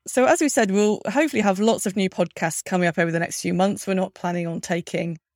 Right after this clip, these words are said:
uh, any more lengthy breaks. We'll be back to having our weekly podcast.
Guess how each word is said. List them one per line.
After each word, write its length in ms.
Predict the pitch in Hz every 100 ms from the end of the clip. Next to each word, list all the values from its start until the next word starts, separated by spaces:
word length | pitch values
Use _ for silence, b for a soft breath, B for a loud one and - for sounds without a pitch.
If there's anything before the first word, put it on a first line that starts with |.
| -
uh, 60 | - -
any 140 | 311
more 200 | 262 185
lengthy 460 | 180 175 - 185 185 _ _
breaks. 480 | 202 220 269 - -
We'll 140 | 175
be 80 | 180
back 260 | 196 - -
to 200 | 180 175
having 400 | 175 175 175 -
our 280 | 170 170 165 _ b
weekly 400 | - 214 - 180
podcast. 640 | 165 180 160 - 214 -